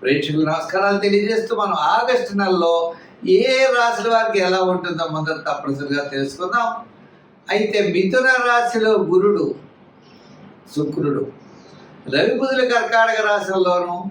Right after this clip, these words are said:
మరి తర్వాత చెప్పాలి అన్నట్లయితే, సింహరాశిలో కేతువు, కన్యా రాశిలో కుజుడు, కుంభరాశిలో రాహు, మీన రాశిలో శని యొక్క సంచారం ఉంటుంది. కర్కాటక రాశిలో పదిహేను వరకు సంచారం ఉన్న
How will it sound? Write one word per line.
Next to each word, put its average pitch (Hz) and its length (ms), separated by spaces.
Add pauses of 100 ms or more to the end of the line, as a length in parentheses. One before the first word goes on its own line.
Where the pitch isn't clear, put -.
(120)
మరి 143 240
తర్వాత 185 960 (500)
చెప్పాలి 185 420
అన్నట్లయితే, 214 680
సింహరాశిలో 196 680
కేతువు, 190 540
కన్యా 170 380
రాశిలో 170 440
కుజుడు, 202 520 (600)
కుంభరాశిలో 233 840
రాహు, 208 600 (360)
మీన 185 420
రాశిలో 233 680
శని 185 220
యొక్క 185 260
సంచారం 165 600
ఉంటుంది. - 340 (640)
కర్కాటక 185 440
రాశిలో 170 460
పదిహేను 180 480
వరకు 185 360
సంచారం 165 640
ఉన్న 151 220